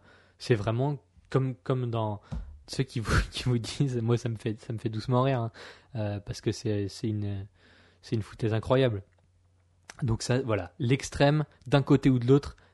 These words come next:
est absolument mauvais. Ce qu'il faut faire, c'est réussir à calculer ses besoins, compter ses calories, et ça pendant toute la phase du rééquilibrage alimentaire. C'est la base. Bien sûr que là, on est,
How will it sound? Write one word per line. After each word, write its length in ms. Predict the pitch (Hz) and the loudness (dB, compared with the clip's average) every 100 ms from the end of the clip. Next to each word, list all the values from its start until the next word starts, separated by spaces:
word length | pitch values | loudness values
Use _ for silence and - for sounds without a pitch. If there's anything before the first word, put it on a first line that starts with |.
| _ | _
est 140 | 135 127 | -4 -2
absolument 480 | - - - 127 123 | -2 0 2 2 2
mauvais. 440 | 123 123 113 104 92 _ _ _ - - | 2 2 2 -2 -8 _ _ _ -20 -14
Ce 140 | - | -14
qu'il 240 | - - | -10 -6
faut 140 | 143 151 | 0 0
faire, 320 | - 113 117 _ _ _ _ | 0 -4 -4 _ _ _ _
c'est 420 | - - 135 104 _ _ _ _ _ _ _ _ _ | -14 -2 0 0 _ _ _ _ _ _ _ _ _
réussir 680 | - 139 160 - 151 143 156 - | -4 2 2 0 -2 0 -2 -6
à 100 | - | -8
calculer 720 | - 139 - - 123 127 135 - _ | -2 -2 -2 -2 4 4 4 -2 _
ses 260 | - - | -2 2
besoins, 380 | 127 123 113 104 _ _ _ | 6 6 4 -4 _ _ _
compter 540 | - 135 - 135 139 156 | 0 0 2 2 2 0
ses 180 | - 127 | -6 -2
calories, 480 | 135 123 113 110 - _ _ _ _ _ | 4 4 4 0 -6 _ _ _ _ _
et 300 | 135 123 135 _ _ _ | 4 4 4 _ _ _
ça 260 | - - 139 | -8 0 0
pendant 360 | - 123 120 | 2 2 2
toute 340 | 127 - 185 - | 0 -4 -6 2
la 140 | 147 | 2
phase 400 | 127 135 135 135 | 4 4 4 2
du 180 | 156 120 | -4 0
rééquilibrage 560 | 120 120 135 120 117 113 | 2 2 -2 0 2 2
alimentaire. 540 | 117 113 101 104 - _ - _ | 0 0 -4 -6 -8 _ -20 _
C'est 180 | - - | -6 2
la 120 | 127 | 4
base. 380 | 120 117 104 90 _ _ _ _ _ - | 4 2 0 -4 _ _ _ _ _ -6
Bien 220 | 120 160 | 2 2
sûr 280 | - 175 - | 2 -2 2
que 100 | 127 | 4
là, 240 | 123 139 | 4 2
on 140 | 143 113 | 0 2
est, 200 | 117 | 0